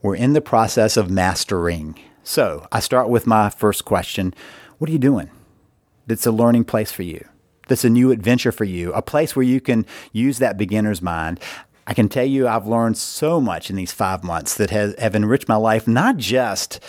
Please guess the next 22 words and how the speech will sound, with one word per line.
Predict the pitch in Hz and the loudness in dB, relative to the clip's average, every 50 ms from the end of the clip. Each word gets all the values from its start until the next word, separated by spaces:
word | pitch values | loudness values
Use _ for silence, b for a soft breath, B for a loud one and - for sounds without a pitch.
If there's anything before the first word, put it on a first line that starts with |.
| B B B B B B - | B B B B B B -4
because | 123 - 135 120 98 | -2 0 2 0 2
now | 110 120 123 123 123 120 | 2 2 4 4 4 4
I've | 110 104 101 | 2 2 0
had | - 120 110 107 101 | 0 0 0 0 0
a | 95 92 | -2 -4
place | 82 - - 110 104 - - | -4 -4 -4 -4 -4 -4 -6
to, | - - 104 95 90 90 78 92 | -8 -8 -6 -6 -6 -8 -8 -8
you | 95 | -8
know, | 90 87 80 | -8 -6 -6
get | 92 113 - | -6 -6 -4
some | - 101 | 0 2
exercise | 101 110 - - 107 - 98 85 85 92 107 113 104 | 2 2 2 0 -2 -2 0 -2 0 2 0 2 2
and, | 104 98 95 82 | 2 2 2 0
and | 98 95 92 92 90 | -2 -4 -2 0 2
learn | 101 104 101 | 4 4 4
some | - - 104 92 92 | 4 2 0 0 2
new | 101 104 98 | 2 0 0
philosophies | - 101 92 95 98 98 - - - 95 92 95 92 90 | -2 -2 -2 -2 -2 -2 -4 -6 -10 -8 -6 -6 -6 -6
and, | 90 87 87 85 | -6 -6 -6 -8
and | 71 95 90 87 87 | -6 -6 -6 -6 -2
thoughts | - 113 110 113 113 - - | 2 2 2 2 2 0 -4
about | 95 80 101 95 92 92 - | -2 -2 0 0 0 -2 -4